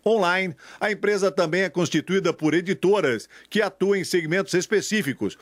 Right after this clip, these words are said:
como o agronegócio e o meio ambiente. Diversos outros assuntos serão abordados pelo repórter Harto Vitek, com o jornalista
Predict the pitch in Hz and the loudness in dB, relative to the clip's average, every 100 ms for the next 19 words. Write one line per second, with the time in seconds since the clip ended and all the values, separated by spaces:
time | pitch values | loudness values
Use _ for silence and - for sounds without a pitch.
0 | - - 196 165 143 135 135 190 233 160 | -10 -2 0 2 2 0 0 0 0 2
1 | 180 180 196 190 - 202 208 202 175 185 | 0 0 -2 -4 -4 0 2 2 2 2
2 | 196 160 196 185 - - - _ - - | 2 2 0 -2 -4 -14 -20 _ -20 -14
3 | - 208 156 208 214 - 160 139 151 156 | -4 0 2 0 0 -2 0 0 0 0
4 | 202 196 202 208 208 196 - - - 214 | 0 2 0 0 0 -2 -8 -6 0 2
5 | 214 196 220 160 180 160 - 185 156 - | 2 2 0 2 0 0 0 2 0 0
6 | 175 160 165 - _ - 110 208 202 170 | 0 0 -2 -4 _ -6 -2 -2 -2 -4
7 | 131 208 202 180 - - - - 196 175 | -2 0 0 0 -4 -20 -14 -2 0 2
8 | 220 214 190 143 175 - 160 | 2 2 0 2 0 0 -2